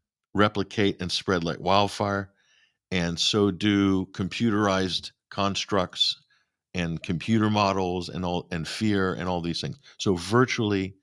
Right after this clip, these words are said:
yes. So it's a mind virus, a mind virus. I've been lied to about everything. Nothing. They, they lied to me about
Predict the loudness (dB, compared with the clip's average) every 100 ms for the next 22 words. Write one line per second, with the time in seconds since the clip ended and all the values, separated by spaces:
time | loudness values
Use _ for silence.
0 | _ _ -6 -2 0 -2 -2 0 2 0
1 | 2 2 2 2 0 -2 -2 -6 -8 -10
2 | _ -10 -2 2 4 4 4 2 -2 -10
3 | _ 2 4 6 4 4 2 0 -2 0
4 | -2 -4 -8 -10 -14 _ _ _ _ _
5 | -2 4 4 2 -2 0 0 0 0 2
6 | 2 0 -2 -6 -4 -2 -2 -4 -12 -20
7 | -14 -4 -4